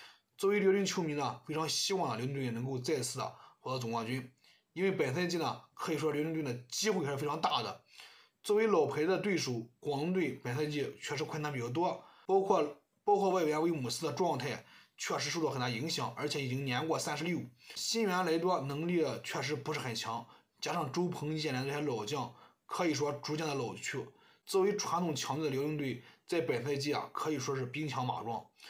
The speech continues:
只要是球队的伤病不是很严重，我认为本赛季的总冠军呢，很有可能被辽宁队获得。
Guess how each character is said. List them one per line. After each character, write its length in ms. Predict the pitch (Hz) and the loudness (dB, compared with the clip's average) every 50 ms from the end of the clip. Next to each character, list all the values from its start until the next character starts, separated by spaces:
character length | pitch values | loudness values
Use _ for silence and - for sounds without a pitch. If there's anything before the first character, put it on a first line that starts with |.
| - - - _ _ - | -20 -20 -20 _ _ -8
只 160 | - 143 151 | -2 0 2
要 100 | 170 185 | 2 2
是 340 | 185 180 180 160 123 - - - _ _ _ _ - | 2 2 2 2 0 -2 -4 -12 _ _ _ _ -8
球 180 | - - - | -6 -4 -2
队 80 | 165 175 | 0 0
的 120 | 170 151 | 0 0
伤 260 | 143 - - 185 185 185 | 0 0 0 2 2 2
病 220 | 175 156 131 123 | 0 0 -2 -2
不 100 | - 151 | -4 -2
是 80 | 151 151 | -2 -2
很 140 | 127 127 | -2 -2
严 180 | 110 104 104 107 | -2 0 0 0
重， 240 | 151 147 131 113 120 - - - - - - | -2 -2 -2 -4 -8 -12 -18 -20 -20 -10 -4
我 100 | 139 160 | -2 0
认 120 | 160 160 165 | 0 0 0
为 60 | 175 | -2
本 260 | 170 - 151 131 123 | -2 -2 -2 -2 0
赛 80 | 139 147 | 0 0
季 60 | 151 | 0
的 100 | 143 131 | 0 0
总 180 | 127 120 117 | -2 -4 -4
冠 140 | 127 135 131 123 | -4 -2 -2 -2
军 100 | 135 147 | -2 0
呢， 200 | 147 113 - - - - - - | 0 -2 -2 -4 -10 -20 -20 -16
很 200 | - - 147 147 | -8 -6 -4 -2
有 100 | 156 147 | -2 -2
可 160 | 127 - 120 | -2 -4 -4
能 200 | 110 113 117 117 | -4 -4 -6 -8
被 200 | - - 135 127 | -8 -6 -6 -4
辽 120 | 120 113 123 | -2 -2 -2
宁 140 | 135 135 | -2 -2
队 100 | 131 131 | -2 -2
获 180 | 120 123 131 123 | -2 -4 -4 -6
得。 280 | 107 98 104 101 - | -4 -4 -6 -8 -8